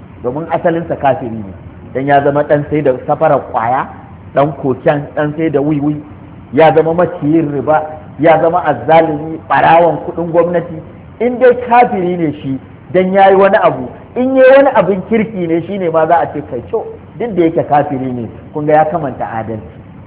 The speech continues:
Amma dan ya yi ɓarna, "Laisa hunaka zambun ba'da al-kufri." Babu wani zunubi yu'taraf da za ma a yi shelanta shi bayan kafirci.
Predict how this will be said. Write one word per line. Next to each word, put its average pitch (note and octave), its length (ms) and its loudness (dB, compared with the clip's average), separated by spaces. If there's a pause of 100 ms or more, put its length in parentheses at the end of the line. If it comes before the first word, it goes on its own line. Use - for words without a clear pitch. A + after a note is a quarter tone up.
(140)
Amma E3 280 2
dan F#3 220 2
ya F#3+ 160 6
yi G3+ 80 4
ɓarna, C3+ 460 -2 (300)
"Laisa E3 260 -2
hunaka C#3 460 -2
zambun C3 440 -4
ba'da B2+ 280 -4
al-kufri." A2 480 -10 (460)
Babu F3+ 260 4
wani E3 220 4
zunubi C#3+ 500 -2
yu'taraf D3 520 2 (380)
da C3 120 2
za E3 160 6
ma F3+ 140 4 (120)
a D3 80 2
yi D3 160 2 (360)
shelanta G3 800 4 (100)
shi B2+ 140 -10 (300)
bayan A#2 320 2
kafirci. B2+ 480 -6